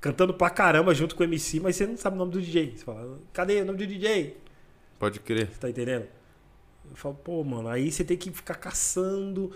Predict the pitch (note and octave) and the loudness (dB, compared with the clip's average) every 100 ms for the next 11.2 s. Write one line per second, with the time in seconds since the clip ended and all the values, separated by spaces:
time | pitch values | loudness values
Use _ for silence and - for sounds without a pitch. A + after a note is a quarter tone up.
0 | - - E3 G#3 F#3 F#3 F3 - D#3+ C#3+ | -10 0 2 4 4 4 4 4 4 4
1 | - B2 A#2+ B2 A2+ G2 - - G#2+ G#2+ | 0 -8 -8 -6 -6 -8 -16 -2 2 2
2 | G2 G2 A2+ - - - A2 A#2 - - | 0 -4 -6 -12 -20 -16 -10 -10 -10 -20
3 | - - - - - - - - - - | -20 -20 -20 -20 -20 -20 -20 -20 -20 -20
4 | - B2+ C#3+ C3+ A#2+ G2 F#2+ - - - | -14 -6 -2 -2 -2 -6 -16 -20 -20 -20
5 | - - - - - - - - A#2+ A#2+ | -20 -20 -20 -20 -20 -20 -16 -6 -2 0
6 | A2+ A2+ A2 G#2+ A2+ - A2+ G#2 G#2 G#2+ | 0 0 -2 -4 -6 -8 -6 -4 -6 -8
7 | A#2+ - C3 C3+ C3+ C3 B2 G#2 G2 - | -10 -4 -2 0 -2 2 0 0 -6 -16
8 | - - - - - - - - - - | -18 -20 -20 -20 -20 -20 -20 -20 -20 -20
9 | - - - - - B2 A#2+ A#2 A2+ G#2+ | -20 -20 -20 -20 -6 -4 0 2 2 -2
10 | A#2+ A#2 G#2+ G2 G#2 A2+ - G#2+ G2 B2 | -8 -6 -6 -6 -6 -4 0 2 6 4
11 | A2 G2 | 4 -2